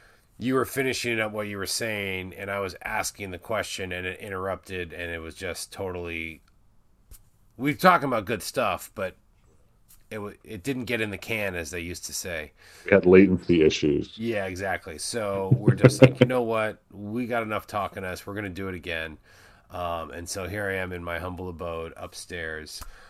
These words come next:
Speaker 1: uh, away from the, uh, quiet sleeping family. <laughs> But, uh, uh, we will, we will be back in the studio soon enough. But you know what? We still got professional
Speaker 2: Hey,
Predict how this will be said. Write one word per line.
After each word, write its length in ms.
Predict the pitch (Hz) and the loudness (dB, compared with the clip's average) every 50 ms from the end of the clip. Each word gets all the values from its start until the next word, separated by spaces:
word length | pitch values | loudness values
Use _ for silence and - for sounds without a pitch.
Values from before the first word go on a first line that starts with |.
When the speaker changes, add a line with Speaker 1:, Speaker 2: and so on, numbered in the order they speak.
| - - _ - - | -20 -20 _ -20 -16
Speaker 1:
uh, 300 | - 92 87 85 82 80 - | -12 -8 -8 -8 -8 -8 -10
away 300 | 95 101 98 95 95 92 | -10 -8 -6 -6 -6 -8
from 460 | - - 92 90 87 85 85 85 76 | -8 -8 -6 -4 -4 -4 -6 -8 -10
the, 340 | 80 82 80 80 80 73 52 | -10 -10 -10 -10 -10 -12 -10
uh, 140 | 82 80 76 | -10 -10 -10
quiet 440 | - - - 92 87 87 85 78 - | -10 -8 -4 -2 -2 -2 -2 -4 -8
sleeping 380 | - - 87 82 - 82 80 | -10 -10 -12 -12 -12 -14 -14
family. 480 | - - 90 82 80 78 76 80 82 - - - | -12 -10 -10 -8 -8 -8 -10 -12 -12 -12 -2 0
<laughs> 180 | 185 170 113 - | 0 2 2 2
But, 300 | - 123 107 92 - - | 0 0 0 -2 -4 -4
uh, 260 | 104 95 92 90 95 123 - - - - - - - - - - | -2 -2 0 0 0 0 -2 -6 -14 -16 -16 -18 -20 -20 -14 -10
uh, 320 | 104 104 98 92 90 87 90 | -8 -6 -4 -4 -4 -4 -4
we 160 | 104 123 127 | -4 -2 -2
will, 260 | 127 123 120 117 104 | 0 0 -2 -2 -4
we 160 | 82 120 123 131 | -4 -4 -4 -2
will 120 | 131 120 | -2 -2
be 100 | 123 117 | -4 -4
back 320 | 98 82 117 117 117 - | -4 -6 -6 -6 -6 -6
in 80 | - 117 | -6 -8
the 60 | 107 | -8
studio 320 | - - 113 104 95 104 92 | -8 -8 -8 -8 -8 -8 -8
soon 260 | - - 107 101 98 95 | -8 -8 -8 -8 -8 -10
enough. 320 | 90 90 90 90 85 - - | -10 -8 -10 -10 -12 -12 -12
But 140 | - 107 98 | -12 -10 -8
you 100 | 110 113 | -6 -4
know 140 | 117 117 | -4 -2
what? 320 | 110 101 101 101 104 98 - - - - - - - - - 120 117 - | -2 -2 -2 -2 -2 -4 -6 -8 -10 -10 -8 0 2 6 8 8 8 6
We 80 | 113 110 | 4 -2
still 280 | - - - 135 127 | -2 0 0 0 2
got 420 | 117 120 113 107 101 101 - - - - - - - - - - - - - - - | 2 0 0 0 -2 -2 -4 -8 -12 -18 -20 -20 -20 -20 -20 -20 -20 -16 -14 -14 -14
professional 680 | - - - 117 113 101 107 101 95 92 85 87 92 | -14 -14 -14 -14 -12 -8 -6 -4 -4 -4 -4 -4 -6
Speaker 2:
Hey, 200 | 90 90 90 | -8 -10 -10